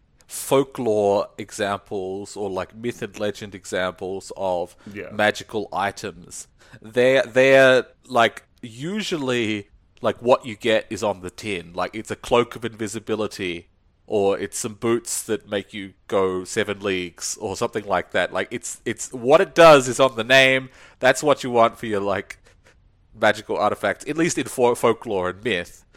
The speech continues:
Speaker 1: Um, when you make it to
Speaker 2: I think it varies. Stuff like Seven League Boots, definitely. But Excalibur is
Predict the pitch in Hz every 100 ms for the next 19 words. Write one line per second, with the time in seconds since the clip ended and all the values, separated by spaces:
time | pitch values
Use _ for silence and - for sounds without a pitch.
0 | _ _ 101 107 98 98 95 95 98 -
1 | 120 120 120 127 151 147 - - 123 117
2 | 110 254 302 320 214 185 220 254 247 233
3 | 202 - 254 254 233 - 196 196 185 151
4 | 113 127 123 - 104 147 151 170 175 _
5 | _ _ _ _ 139 127 123 120 113 110
6 | 104 - _ _ _ _ 170 - - 226
7 | 247 190 202 180 139